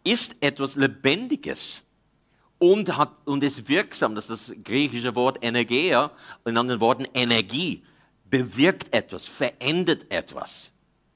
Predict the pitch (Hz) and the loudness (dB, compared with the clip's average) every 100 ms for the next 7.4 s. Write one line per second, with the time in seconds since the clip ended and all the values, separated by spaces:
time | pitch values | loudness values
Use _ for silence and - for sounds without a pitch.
0 | _ _ _ _ - 135 135 - 165 214 | _ _ _ _ -4 -4 -4 0 2 4
1 | - 185 190 147 139 143 120 117 - - | 4 2 2 0 0 2 0 0 -12 -20
2 | - 120 101 98 120 208 214 190 143 123 | -4 -4 -4 -2 2 2 2 0 2 0
3 | 104 135 190 - 123 85 - - - 104 | 0 0 0 -4 -4 -6 -8 -16 -18 -2
4 | 117 170 165 123 113 120 - 101 113 131 | 0 0 -4 -8 -6 -2 4 4 4 0
5 | 120 104 127 160 143 107 - 160 135 104 | 0 2 4 2 -6 -6 -2 0 0 -2
6 | 110 110 - - - - - 123 110 95 | -4 -4 -8 -20 -20 -20 -2 2 4 4
7 | 117 156 143 | 4 4 2